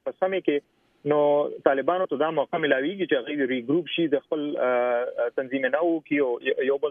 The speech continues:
سره بیا هغوی اړیکې قایم کړي. نو ځکه تاسو، آه، چې څنګه ووایئ چې اوس، آه، دا، آه، د نوې یو، یو، یو، آه،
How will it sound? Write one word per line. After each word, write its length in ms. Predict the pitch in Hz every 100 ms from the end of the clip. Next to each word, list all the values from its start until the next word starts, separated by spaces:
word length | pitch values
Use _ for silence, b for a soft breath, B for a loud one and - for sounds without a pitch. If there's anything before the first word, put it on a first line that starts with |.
| -
سره 120 | 117
بیا 180 | 113 151
هغوی 200 | 147 139 156 _ _ 139
اړیکې 240 | 147 156 -
قایم 280 | 143 156
کړي. 220 | 131 - - - _ -
نو 380 | 139 143 143 135 156
ځکه 180 | 185 202
تاسو، 260 | 185 180
آه، 840 | 160 - 147 135 127 123 123 123 131
چې 120 | 135
څنګه 220 | 143 147
ووایئ 220 | 165 185
چې 80 | -
اوس، 280 | 143 143 -
آه، 180 | 131 131
دا، 160 | 135 131 135
آه، 500 | 127 123 127 123 123
د 100 | 127
نوې 260 | 127 147
یو، 280 | 147 127 120 123
یو، 200 | 117 117
یو، 300 | 120 117 110 -
آه، 280 | 117 110 107